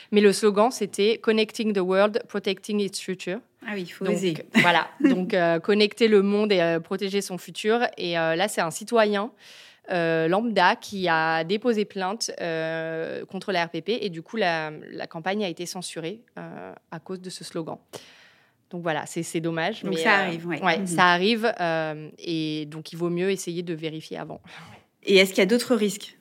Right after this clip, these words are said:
Speaker 1: Euh,
Speaker 2: Notamment des pénalités ou ce genre de choses.
Speaker 1: Oui, alors, il y a des, euh, il y a des risques, euh, il y a des risques financiers. Alors, en fait, moi, je dirais que le premier risque, quand même, euh,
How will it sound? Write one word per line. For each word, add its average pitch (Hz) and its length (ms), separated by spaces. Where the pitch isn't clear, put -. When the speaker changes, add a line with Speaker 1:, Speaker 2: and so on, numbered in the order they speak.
Speaker 1:
Euh, 185 240
Speaker 2:
Notamment 185 800
des 196 120
pénalités 196 800
ou 208 100
ce 202 160
genre 196 160
de 196 80
choses. 247 180
Speaker 1:
Oui, 247 80
alors, 196 260
il 190 60
y 208 60
a 226 80
des, 240 260
euh, 208 100
il 190 60
y 196 60
a 185 80
des 190 140
risques, 262 300
euh, 190 500
il 175 60
y 185 40
a 180 60
des 175 120
risques 247 300
financiers. 202 480
Alors, 190 180
en 190 40
fait, 254 180
moi, 233 140
je 220 80
dirais 220 180
que 240 100
le 196 60
premier 226 340
risque, 233 300
quand 185 160
même, 196 340
euh, 165 260